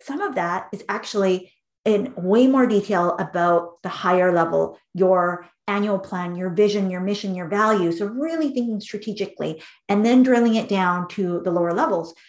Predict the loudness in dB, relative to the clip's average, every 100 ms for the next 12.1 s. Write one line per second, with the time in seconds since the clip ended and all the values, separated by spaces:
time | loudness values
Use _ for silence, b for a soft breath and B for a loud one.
0 | b -14 -8 -2 -2 2 0 0 -8 -2
1 | -2 -2 0 0 0 -2 0 4 4 4
2 | 2 -2 -2 -2 -2 -2 -2 2 2 2
3 | 0 0 0 0 0 -4 -6 -4 -4 -6
4 | -4 -4 -4 -10 B B -6 0 2 4
5 | 2 0 -2 -2 0 0 -2 -4 -4 -4
6 | -4 -4 -4 -6 -8 -2 0 2 2 2
7 | 0 -2 -2 0 2 2 0 -4 -12 _
8 | b b -2 2 4 2 0 -2 -4 -6
9 | -10 -6 -6 -6 -10 -2 0 0 0 -2
10 | -4 -14 _ -8 -2 -2 -2 -6 -8 -2
11 | 0 0 -6 -10 -8 -2 -2 -2 -4 -4